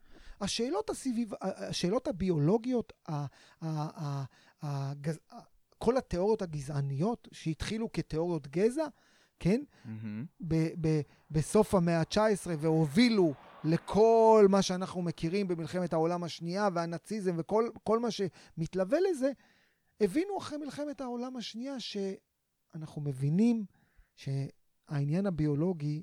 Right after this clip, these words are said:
Speaker 1: הוא לא הגיוני. זאת אומרת, היום אף אחד לא יגיד,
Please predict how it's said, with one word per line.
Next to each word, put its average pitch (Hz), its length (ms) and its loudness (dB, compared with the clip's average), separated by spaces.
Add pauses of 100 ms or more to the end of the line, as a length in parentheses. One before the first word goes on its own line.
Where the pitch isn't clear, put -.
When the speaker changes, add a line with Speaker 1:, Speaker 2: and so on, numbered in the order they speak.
(120)
Speaker 1:
הוא 156 100 0
לא 160 100 6
הגיוני. 139 300 -2 (1120)
זאת - 80 -20
אומרת, 294 340 -2 (280)
היום 320 340 4
אף 302 160 0
אחד 311 160 -2
לא 226 200 8
יגיד, 214 420 0